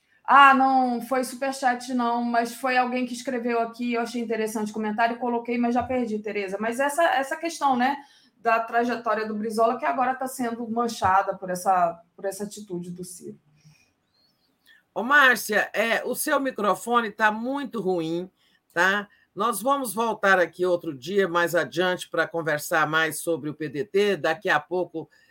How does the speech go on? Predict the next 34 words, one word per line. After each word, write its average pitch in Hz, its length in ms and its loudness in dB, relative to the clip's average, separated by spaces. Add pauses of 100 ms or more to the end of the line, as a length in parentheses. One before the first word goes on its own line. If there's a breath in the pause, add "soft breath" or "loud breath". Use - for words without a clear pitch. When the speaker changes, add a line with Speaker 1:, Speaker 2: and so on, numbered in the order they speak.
(120)
Speaker 2:
mais 180 280 2
perto 175 340 2
da 151 120 -2
eleição, 165 640 0
isso 160 260 -6
vai 180 240 2
se 165 140 -8
definir. 156 580 -4
Eu 156 160 4
acho 147 240 0
que 165 80 -10
na 151 160 -4
última 165 320 -6
semana 147 580 -6
vai 135 220 -4
ter. 165 340 -6 (380)
Nós 240 240 0
vamos 277 320 0
encerrar, 233 520 2
porque - 280 -6
tá 226 220 0
muito 240 340 -4
ruim, 208 340 0
as 220 120 -6
pessoas 202 480 -6
tão 202 160 -6
reclamando 185 600 -2
do 156 200 -2
áudio, 165 360 4
que 170 120 -16
não 175 160 -4
estão 160 260 -6
ouvindo 147 460 -6
bem. 170 360 -2